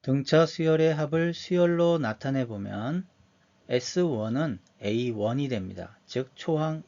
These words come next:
A가 된다는 뜻이 되고 에스 투는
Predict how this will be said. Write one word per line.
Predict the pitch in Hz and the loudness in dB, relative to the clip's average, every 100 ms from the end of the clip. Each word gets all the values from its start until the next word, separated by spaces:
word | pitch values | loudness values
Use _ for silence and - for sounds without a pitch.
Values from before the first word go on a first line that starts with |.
| 104 | -4
A가 | 107 120 139 | -2 -2 -2
된다는 | 131 113 107 101 101 | -2 -2 -4 -6 -8
뜻이 | - - | -8 -10
되고 | 135 104 101 101 175 220 _ _ _ _ _ - _ _ _ - | -8 -8 -6 -4 -4 -8 _ _ _ _ _ -20 _ _ _ -6
에스 | 117 - 165 | -4 -4 -4
투는 | - 180 180 190 | 2 4 4 2